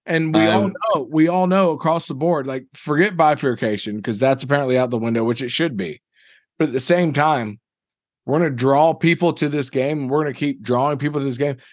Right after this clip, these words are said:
Speaker 1: Think about new players that wanna come out and, and, and play this game. They're like, "Well, I'm gonna hit it shorter than I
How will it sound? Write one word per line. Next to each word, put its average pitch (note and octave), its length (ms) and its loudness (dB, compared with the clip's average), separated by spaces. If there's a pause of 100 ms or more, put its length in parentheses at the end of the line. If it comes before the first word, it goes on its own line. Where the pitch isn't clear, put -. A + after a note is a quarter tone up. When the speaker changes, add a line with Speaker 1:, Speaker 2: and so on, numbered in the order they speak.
(200)
Speaker 1:
Think F#3 160 2
about A#3 340 0
new D#3+ 300 4
players C#3+ 640 -2 (400)
that C3+ 160 0
wanna D#3 160 0
come D#3+ 280 0
out D3 220 0
and, A#2+ 220 -10 (120)
and, C3+ 220 -2
and B2+ 300 -4
play F3 320 2
this D#3+ 240 0
game. B2+ 420 0 (460)
They're C3 100 -2
like, B2+ 180 0
"Well, B2+ 400 0 (800)
I'm C3 160 -4
gonna C#3 200 0
hit C3+ 200 2
it - 60 -18
shorter B2 760 0
than A2+ 120 -6
I A2 180 -6